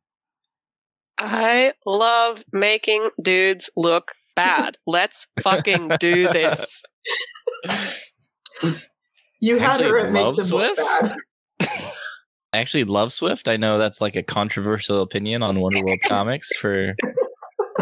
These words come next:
Speaker 2: their
Speaker 1: I like
Speaker 2: interactions with another character, but, uh, Swift's
Speaker 1: I
Speaker 2: doing
Speaker 1: like
Speaker 2: it for
Speaker 1: Swift
Speaker 2: me
Speaker 1: too.
Speaker 2: this evening.
Speaker 1: She's having a good time.
Speaker 2: At
Speaker 1: I mean, this is
Speaker 2: one
Speaker 1: the first
Speaker 2: point, the character
Speaker 1: thing that's
Speaker 2: liked
Speaker 1: happened.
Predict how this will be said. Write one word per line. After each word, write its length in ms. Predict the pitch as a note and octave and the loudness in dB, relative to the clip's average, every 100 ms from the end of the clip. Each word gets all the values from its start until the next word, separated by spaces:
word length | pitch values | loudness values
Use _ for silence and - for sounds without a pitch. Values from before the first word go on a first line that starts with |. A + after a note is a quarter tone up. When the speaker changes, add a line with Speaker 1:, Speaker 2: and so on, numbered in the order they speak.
| - G#3+ A3+ | -4 -2 0
Speaker 2:
their 200 | A2+ A2 | 2 2
Speaker 1:
I 40 | |
like 120 | - | 2
Speaker 2:
interactions 500 | - G#2+ A2+ A2 C3 A2 | 0 2 2 0 -2 -2
with 120 | A2 | 0
another 340 | A2+ A2 A2+ | 0 2 0
character, 600 | A2 C3+ C#3 D3 F#3 G3+ | 0 0 0 0 0 2
but, 240 | G#3 B2 A#2+ | 0 0 2
uh, 420 | A#2+ A#2+ A#2+ B2 - _ | 2 2 0 -2 -10 _
Swift's 460 | - - - D#3 - | -6 -4 0 -2 -2
Speaker 1:
I 60 | - | -2
Speaker 2:
doing 100 | D4 | 0
Speaker 1:
like 40 | C5 | 0
Speaker 2:
it 40 | |
for 80 | - | 0
Speaker 1:
Swift 120 | - A2+ | 0 0
Speaker 2:
me 60 | |
Speaker 1:
too. 40 | F3+ | -2
Speaker 2:
this 120 | A2+ | 0
evening. 480 | A#2 G#2+ G#2+ A#2 C3 _ _ _ _ _ - | 0 0 -2 -4 -10 _ _ _ _ _ -4
Speaker 1:
She's 120 | C4+ | 0
having 240 | D#4 F4 G#4 | 2 2 2
a 40 | |
good 180 | C4 G3+ | 0 0
time. 280 | D3+ D3+ - - - - | 0 0 -4 -8 -20 -2
Speaker 2:
At 120 | A3 | 0
Speaker 1:
I 60 | G#3 | 2
mean, 80 | A3 | 4
this 0 | |
is 60 | |
Speaker 2:
one 140 | E3+ B3+ | 4 4
Speaker 1:
the 80 | F#4 | 2
first 140 | C#3 | 0
Speaker 2:
point, 340 | C3 A#2+ A#2 - _ | 2 0 -4 -16 _
the 100 | A2+ | -6
character 280 | - G#2+ G2+ | 0 0 2
Speaker 1:
thing 60 | F#3 | 2
that's 160 | E3 E3 | 2 2
Speaker 2:
liked 160 | E3 | 0
Speaker 1:
happened. 260 | A2 A2+ D#3+ | 0 0 -2